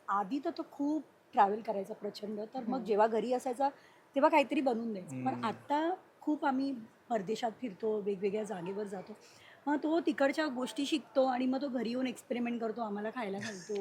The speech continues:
Speaker 2: अरे वा.
Speaker 1: पण ते चांगले पण असतात खूप आणि हेल्दी असतात, मेन म्हणजे हेल्दी खूप असतात.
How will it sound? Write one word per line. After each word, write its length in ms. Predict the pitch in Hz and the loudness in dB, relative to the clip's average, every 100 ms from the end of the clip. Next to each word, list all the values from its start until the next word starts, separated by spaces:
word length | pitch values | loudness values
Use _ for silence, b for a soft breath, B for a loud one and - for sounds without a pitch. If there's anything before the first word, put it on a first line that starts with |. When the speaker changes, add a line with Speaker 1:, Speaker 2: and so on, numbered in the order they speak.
| 196 | 0
Speaker 2:
अरे 200 | 190 190 | 2 4
वा. 180 | 185 233 370 | 2 2 2
Speaker 1:
पण 100 | 277 | 2
ते 80 | |
चांगले 340 | 339 311 240 269 | 6 6 6 4
पण 180 | 262 233 | 4 0
असतात 280 | - - 170 | -4 -12 -12
खूप 140 | - 185 - - | -8 -8 -10 -8
आणि 120 | - 302 | 4 4
हेल्दी 420 | 285 254 247 285 | 6 4 4 4
असतात, 300 | 220 - 196 202 | 2 -2 -6 -2
मेन 220 | 220 240 | -2 0
म्हणजे 200 | 240 254 | 0 -2
हेल्दी 320 | 247 202 240 | -2 -4 -6
खूप 160 | 247 226 | -6 -6
असतात. 320 | 226 - 233 | -8 -2 -2